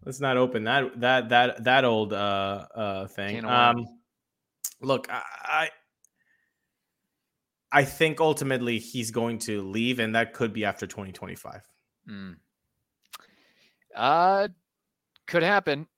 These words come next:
Speaker 2: Um, I would say if he left, he would find another opportunity, be it with the Guardians or another organization. Let's also remember, man, he's probably gonna be in it for the long haul as he's just forty-five years old. He's got some, some time left.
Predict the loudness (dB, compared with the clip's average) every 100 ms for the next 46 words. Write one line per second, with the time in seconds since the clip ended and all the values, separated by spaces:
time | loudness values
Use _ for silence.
0 | _ -2 2 2 2 0 -4 -10 -6 -2
1 | -2 -2 0 0 0 -4 -10 -2 4 4
2 | 4 -4 -6 -4 -4 -6 -4 -2 0 -2
3 | -4 -4 -4 -4 -6 -6 -6 -10 -12 -12
4 | -10 -12 -14 -14 -14 -12 -12 -14 -14 -16
5 | -10 -6 -6 -6 -12 -12 -12 -12 -10 -8
6 | -10 -10 -10 -10 -12 -12 -10 -8 -10 -10
7 | -6 -6 -2 -2 -2 -2 0 0 0 -4
8 | -2 -4 -4 -4 -4 -4 2 4 6 2
9 | -2 -2 -2 0 -2 -4 -10 -2 0 0
10 | 0 0 0 -4 -8 -6 -4 -4 -4 -6
11 | -2 -2 -2 -4 -4 -4 -6 _ _ _
12 | _ _ _ 0 6 6 6 2 0 -2
13 | -6 0 4 4 2 -10 -14